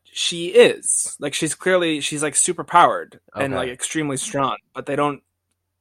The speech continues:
Speaker 1: I don't know if they state, I can't remember. It's been a while since I watched A View to a Kill. I don't think they, I don't think the Nazis would make a black superhuman.
Speaker 2: Oh, true.
Speaker 1: <laughs>
Speaker 2: There you go.
Speaker 1: But I think the idea is that she's been trained in the superhuman ways by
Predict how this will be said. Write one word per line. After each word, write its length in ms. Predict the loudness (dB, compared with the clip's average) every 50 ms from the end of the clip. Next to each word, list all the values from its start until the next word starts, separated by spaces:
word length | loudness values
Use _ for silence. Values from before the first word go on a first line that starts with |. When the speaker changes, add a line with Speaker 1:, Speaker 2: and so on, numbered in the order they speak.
| _ _ _ _ -20 -14 -10
Speaker 1:
I 80 | -8 -6
don't 200 | -6 -6 -6 -8 -8
know 140 | -6 -4 -4
if 100 | -4 -6
they 140 | -6 -6 -4
state, 480 | -2 -2 -2 0 0 -2 -2 -2 -6 _ -18
I 60 | -16
can't 220 | -12 -10 -10 -8 -6
remember. 480 | -6 -6 -6 -4 -6 -6 -6 -8 -12 _ _ _ _ _ _ -16
It's 100 | -12 -8
been 140 | -6 -4
a 40 | -4
while 240 | -2 -2 -2 -2 -4
since 200 | -6 -8 -10 -10
I 60 | -10
watched 300 | -8 -8 -8 -8 -10 -14
A 40 | -14
View 140 | -12 -10 -10
to 60 | -10
a 80 | -10 -12
Kill. 380 | -10 -10 -8 -8 -10 -12 -16 _ -6
I 120 | -4 -2 0
don't 180 | 0 -2 0 -2
think 180 | -2 -2 -2
they, 300 | -4 -4 -4 -4 -6 -10 _ _ _ _ _ _ _ _ _ _ _ _ _ _ 0
I 100 | 2 2
don't 260 | 4 4 2 2 0 -4
think 240 | -2 -2 -2 -2 -2
the 80 | 0
Nazis 440 | 2 2 2 2 2 -2 -6 -6 -6 -8
would 120 | -8 -6
make 180 | -6 -6 -6 -6
a 160 | -8 -10 -10 _ _ _ -6
black 380 | -2 0 2 2 0 -2 -4
superhuman. 640 | -10 -12 -12 -12 -12 -6 -4 -2 0 0 0 0 -2
Speaker 2:
Oh, 40 | -4
true. 440 | -6 -10 -10 -8 -6 -6 -6 -8 -8 -12
Speaker 1:
<laughs> 680 | -14 -14 -16 -18 -20 _ _ _ _ _ _ _ _
Speaker 2:
There 180 | -10 -8 -8 -8
you 120 | -8 -8
go. 220 | -6 -6 -6 -6 -8 -10 -14 -18 -20 -20 -20 -20 -20 _ _ _ _ _ _ _ _ _ _ _ _
Speaker 1:
But 120 | 2 4 6
I 80 | 6 4
think 240 | 4 2 -2 0 2
the 120 | 4 4
idea 300 | 4 4 4 4 4 4
is 100 | 4 4
that 140 | 2 -2 -4
she's 220 | -4 -6 -8 -8 -8
been 200 | -8 -8 -8 -8
trained 460 | -6 -6 -4 -4 -4 -4 -4 -6 -8
in 100 | -8 -6
the 80 | -4
superhuman 600 | -2 -4 -4 -4 -8 -12 -10 -10 -8 -8 -8 -8 -8
ways 360 | -6 -4 -4 -4 -6 -8 -8
by 360 | -8 -6 -6 -6 -6 -8 -12